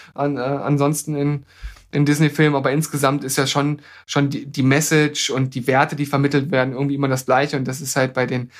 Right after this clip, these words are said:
Studio Ghibli-Filmen halt überhaupt nicht der Fall. Da gibt's immer andere Themen. Da gibt's auch Themen, die halt, ich sag mal, auch gar nicht so einfach zu verdauen sind. Ähm, Filme, die auch nicht unbedingt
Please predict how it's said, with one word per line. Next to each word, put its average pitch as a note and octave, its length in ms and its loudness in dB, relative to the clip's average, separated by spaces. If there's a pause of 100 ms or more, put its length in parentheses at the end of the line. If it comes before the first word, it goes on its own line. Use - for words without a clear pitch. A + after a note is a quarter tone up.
(280)
Studio C#3+ 320 2
Ghibli-Filmen C#3 760 2
halt C3 240 2
überhaupt B2+ 460 0
nicht D3+ 180 -2
der C#3 60 2
Fall. C3+ 320 0
Da C3+ 80 -2
gibt's C3+ 300 -8
immer B2+ 180 0
andere D3 320 0
Themen. D3 400 2 (360)
Da C3 60 -6
gibt's C3+ 180 0
auch B2+ 120 2
Themen, C#3+ 320 4
die C3 140 0
halt, B2+ 200 0 (1000)
ich - 280 -16
sag B2 180 -4
mal, B2 120 2
auch B2 160 -4
gar B2+ 160 2
nicht D3+ 120 2
so C#3 80 -2
einfach C#3+ 300 -2
zu - 140 -10
verdauen C#3 480 2
sind. D3+ 320 2 (500)
Ähm, C3 420 0
Filme, D3+ 340 4
die C#3+ 280 0
auch C#3 400 0
nicht D3 320 2
unbedingt C#3+ 560 2